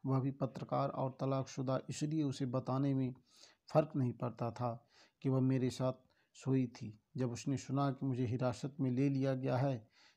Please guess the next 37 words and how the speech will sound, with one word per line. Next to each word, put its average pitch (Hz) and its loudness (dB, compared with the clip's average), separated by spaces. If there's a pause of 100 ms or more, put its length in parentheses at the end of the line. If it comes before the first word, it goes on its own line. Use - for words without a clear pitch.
(140)
तो 131 0
वह 127 6
मेरी 135 6
ओर 135 2
से 127 -4
गवाह 131 2
के 135 -4
तौर 127 -2
पर 120 -2
आई। 123 2 (680)
उसने 127 0
ठोस 139 -2
सबूत 131 0
पेश 135 0
किए 131 0 (500)
कि - -8
उस - -6
दिन 156 0 (160)
और 135 -2
एस्थर 139 0
के 143 -2
गायब 135 2
होने 135 2
वाली 127 2
रात 127 2
को 135 -2
मैं 143 4
उसके 123 -4
साथ 123 -2
था। 117 -8 (600)
मैं 131 2
चीफ 147 -2
इंस्पेक्टर 131 -2
से 131 -6
बात 120 0
करता 120 -2
हूँ, 107 -4